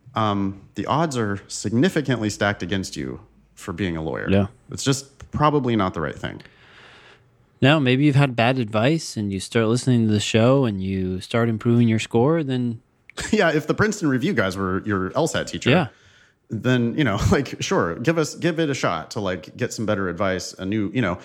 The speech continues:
Speaker 1: don't give up on the L sat because you've had bad L sat advice, but just if you've been, I don't know, if you've been working with us for a while and it's, you know, three months later, six months later,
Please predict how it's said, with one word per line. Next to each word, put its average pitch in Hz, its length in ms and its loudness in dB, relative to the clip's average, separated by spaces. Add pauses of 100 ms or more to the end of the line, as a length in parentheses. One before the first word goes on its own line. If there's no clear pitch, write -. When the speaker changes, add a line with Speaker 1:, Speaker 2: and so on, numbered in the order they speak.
(1400)
Speaker 1:
don't 107 300 0
give 113 160 0
up 110 160 0
on 92 100 -2
the 90 100 -4
L 107 140 0
sat 85 260 -2
because 92 300 -6
you've 87 120 -6
had 85 160 -2
bad 92 240 -2
L 107 140 -2
sat - 240 -8
advice, - 360 -8
but - 420 -4 (560)
just 131 440 -6
if 135 180 -2
you've 147 200 2
been, 143 520 0
I 139 80 -2
don't 170 140 0
know, 127 240 -4 (100)
if - 120 -10
you've 123 80 -4
been 135 120 0
working 147 220 0
with 127 120 2
us 160 140 0
for 110 180 -2
a 104 40 0
while 110 360 0
and 101 220 -6
it's, - 240 -10
you 120 100 -4
know, 113 120 -2
three 127 260 -2
months 123 360 0
later, 127 240 0
six - 280 -6
months 120 220 -2
later, 131 440 0